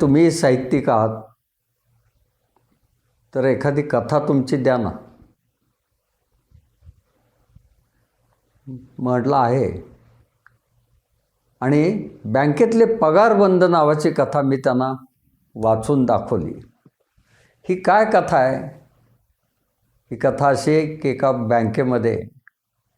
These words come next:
त्या शाखेमध्ये मी काम करत असतो आणि पाहतो तर अतिशय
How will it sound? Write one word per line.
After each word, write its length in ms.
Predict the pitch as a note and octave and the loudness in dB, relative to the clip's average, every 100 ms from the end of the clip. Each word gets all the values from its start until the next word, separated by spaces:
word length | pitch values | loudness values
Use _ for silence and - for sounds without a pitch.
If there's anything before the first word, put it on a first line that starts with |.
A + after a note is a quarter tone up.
| _ _ | _ _
त्या 80 | C#3 | -4
शाखेमध्ये 1000 | C3 C#3 A#2+ - E3 D#3+ C#3+ A2 G2+ - - _ _ _ _ _ _ _ _ _ _ - | -2 0 0 0 2 2 2 0 -2 -12 -18 _ _ _ _ _ _ _ _ _ _ -8
मी 140 | C3 | -4
काम 280 | C3 B2+ C3 | 0 0 0
करत 300 | C3+ A#2+ A2 | 0 -2 -2
असतो 440 | G#2 - - - - _ _ _ _ _ _ _ _ _ _ _ _ _ _ _ _ _ _ _ _ _ _ _ _ _ _ C#3 | -6 -8 -16 -18 -20 _ _ _ _ _ _ _ _ _ _ _ _ _ _ _ _ _ _ _ _ _ _ _ _ _ _ -6
आणि 100 | C#3+ C#3+ | -4 0
पाहतो 640 | C#3 C#3 D3 A#2+ C#3 D3+ - _ _ _ _ _ _ _ _ _ _ _ _ _ - | 0 0 0 -2 -4 -14 -20 _ _ _ _ _ _ _ _ _ _ _ _ _ -8
तर 40 | |
अतिशय 1000 | E3 C3 A2+ E3+ E3+ E3 G3 G#3 F#3 D3 | -4 -2 0 2 4 4 2 2 2 0